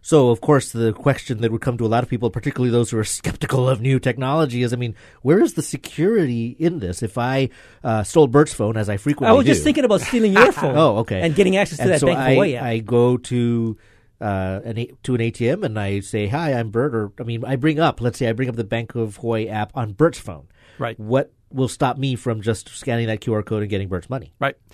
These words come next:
Speaker 3: So, uh, the, the Bank of Mo-, Bank of Hawaii mobile app is also, uh, it requires authentication to get into the app itself. So the authentication would be things like Touch I D, uh, if you have a,
Speaker 1: Ah,
Speaker 3: for example,
Speaker 1: okay, okay.
Speaker 3: iPhone. Uh, it's also, you could also choose passcode.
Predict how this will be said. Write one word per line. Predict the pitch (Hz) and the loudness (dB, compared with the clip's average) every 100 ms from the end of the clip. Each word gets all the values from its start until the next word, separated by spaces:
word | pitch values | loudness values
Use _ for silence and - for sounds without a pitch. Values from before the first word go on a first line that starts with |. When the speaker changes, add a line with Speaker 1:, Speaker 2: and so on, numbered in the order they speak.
| - _ | -20 _
Speaker 3:
So, | - 156 156 143 - | -2 4 6 4 2
uh, | 147 | -4
the, | 127 131 127 120 | -2 -2 -2 -4
the | 131 | -4
Bank | 127 185 | -2 0
of | 185 | 2
Mo-, | 156 156 - | 2 0 -2
Bank | 156 170 | -2 0
of | |
Hawaii | 147 143 | 2 2
mobile | 135 135 127 | 2 0 2
app | 135 117 - | 0 0 -4
is | 120 107 | -8 -6
also, | - 139 139 135 127 123 | -2 0 0 -2 -2 -2
uh, | 117 110 123 | -4 -6 -6
it | - 131 | -8 -8
requires | 123 147 123 | -2 -2 -2
authentication | 120 135 120 117 127 - 110 | -4 -10 -10 -10 -10 -10 -12
to | 110 | -10
get | 110 | -10
into | 110 113 | -10 -12
the | 110 104 | -12 -10
app | 95 | -12
itself. | 104 - 143 98 | -8 -2 -2 -4
So | - | -10
the | 120 117 | -8 -6
authentication | 123 139 139 139 135 123 | -6 -8 -6 -4 -4 -4
would | 110 | -8
be | |
things | - 127 113 | -8 -8 -4
like | 120 117 - - _ | -4 -4 -8 -20 _
Touch | - 139 151 | -4 -2 0
I | 135 | -2
D, | 131 170 - _ - | -2 -6 -10 _ -14
uh, | 107 117 | -12 -10
if | 123 - | -12 -10
you | 113 | -6
have | 120 110 | -6 -4
a, | 104 113 | -4 -2
Speaker 1:
Ah, | - | 0
Speaker 3:
for | 127 | -2
example, | 113 101 107 | -4 -6 -6
Speaker 1:
okay, | |
okay. | 110 | -4
Speaker 3:
iPhone. | 165 - _ - - - _ | -6 -8 _ -20 -20 -20 _
Uh, | 127 135 | 0 0
it's | 156 147 | 0 0
also, | 147 - 131 | 0 0 -4
you | 127 | -4
could | 135 139 | -2 -2
also | 131 | -2
choose | 120 - 131 117 - - | -6 -8 -8 -8 -8 -2
passcode. | 156 - 110 | -2 -2 -10